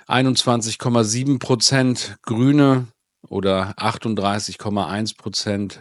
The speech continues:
C S U. Dann ist man am Ende vielleicht auch gar nicht so sehr überrascht, was, äh, das Ergebnis der eigenen Entscheidung anbelangt. Und von daher danke ich euch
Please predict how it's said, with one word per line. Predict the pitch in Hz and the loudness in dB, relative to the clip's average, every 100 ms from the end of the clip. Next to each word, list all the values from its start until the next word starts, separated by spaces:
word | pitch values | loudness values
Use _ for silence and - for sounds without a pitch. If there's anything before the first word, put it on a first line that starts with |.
| - | -14
C | - 110 101 | -4 -2 -2
S | 92 | -2
U. | 85 120 139 165 _ _ - - _ _ _ - _ _ _ - | -6 -4 -2 -4 _ _ -20 -20 _ _ _ -20 _ _ _ -4
Dann | 120 127 127 123 | -2 0 -2 -4
ist | 117 - | -6 -2
man | 107 | 0
am | 104 | 0
Ende | - 113 113 | -2 -2 -2
vielleicht | - 107 107 110 | 0 0 0 -2
auch | 104 101 | -6 -2
gar | 107 117 147 | 2 4 4
nicht | 139 | -2
so | 131 127 | -2 0
sehr | 110 113 110 107 - - | 4 4 4 0 -10 -14
überrascht, | 110 107 92 90 107 - - - _ _ _ _ _ _ _ | -2 -2 0 0 -2 -2 -10 -16 _ _ _ _ _ _ _
was, | 104 101 95 - - | -4 -4 -4 -8 -6
äh, | 98 98 101 113 - - | -2 -2 -2 -6 -12 -2
das | 101 - | -2 -2
Ergebnis | 110 95 110 131 104 104 123 - - _ _ _ _ _ | -6 -2 -2 -2 -2 -4 -4 -8 -14 _ _ _ _ _
der | 95 - | -8 -6
eigenen | 95 101 104 | -6 -6 -4
Entscheidung | 117 120 113 95 170 - | -4 0 4 4 2 -4
anbelangt. | - - - _ _ _ _ _ _ - - - - - - - | -10 -12 -16 _ _ _ _ _ _ -20 -20 -20 -20 -20 -20 2
Und | 127 135 131 - - _ _ - | 4 6 4 -2 -18 _ _ -6
von | 131 127 | -2 2
daher | 139 135 131 135 135 135 - _ _ _ - | 4 2 0 0 0 -4 -12 _ _ _ -4
danke | 110 110 | -2 -4
ich | 107 | -8
euch | 73 80 78 | -8 -8 -10